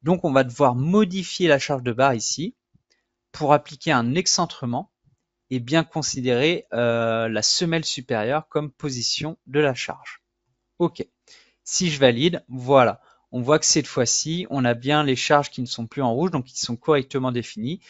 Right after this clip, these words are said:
Et par exemple, ici, on a bien la ligne trois cent trente-deux qui est définie et qui correspond ici, euh, à la semelle supérieure de notre panne. OK.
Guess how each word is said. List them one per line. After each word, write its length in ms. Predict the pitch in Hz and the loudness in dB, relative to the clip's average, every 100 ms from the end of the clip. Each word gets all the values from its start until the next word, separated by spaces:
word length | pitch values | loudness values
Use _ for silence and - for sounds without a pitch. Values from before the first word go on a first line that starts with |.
| - _ - | -20 _ -6
Et 100 | 139 | 2
par 180 | 131 113 | 4 4
exemple, 420 | 110 135 165 131 | 2 -2 -4 -6
ici, 240 | 117 - | -10 -6
on 80 | 151 | -4
a 80 | 110 | -4
bien 200 | 117 143 | -2 0
la 120 | 123 | 0
ligne 180 | 123 135 | -2 -8
trois 280 | - - 151 | -4 0 0
cent 200 | - 135 | 0 -4
trente-deux 460 | - 117 113 139 | -6 -8 -4 -4
qui 220 | 143 - | -6 -8
est 40 | 120 | -8
définie 500 | 107 - 117 117 147 - - - - | -8 -10 -14 -12 -12 -14 -16 -12 -14
et 60 | |
qui 160 | 120 - | -14 -14
correspond 420 | - 104 - 131 | -6 -6 -4 -6
ici, 380 | 117 - - 139 | -4 -4 -4 -2
euh, 240 | 107 104 110 - - | -2 -4 -10 -14 -4
à 160 | 120 | 0
la 100 | 117 | 0
semelle 340 | 117 127 127 131 | 0 -2 -2 -2
supérieure 680 | - 151 - 110 120 143 - _ _ | -4 -6 -2 0 0 -2 -6 _ _
de 80 | 131 | -4
notre 200 | 110 - | -4 -10
panne. 160 | - _ _ _ _ _ _ _ _ _ _ _ _ _ _ | -20 _ _ _ _ _ _ _ _ _ _ _ _ _ _
OK. 240 | 254 233 | 2 2